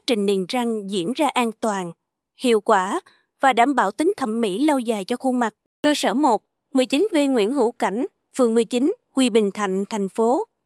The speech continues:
Hồ Chí Minh. Cơ sở hai, một trăm chín mươi ba A, một trăm chín mươi lăm Hùng Vương,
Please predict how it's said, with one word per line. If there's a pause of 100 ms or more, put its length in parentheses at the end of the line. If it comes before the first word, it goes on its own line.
Hồ
Chí
Minh. (380)
Cơ
sở
hai, (180)
một
trăm
chín
mươi
ba
A,
một
trăm
chín
mươi
lăm
Hùng
Vương,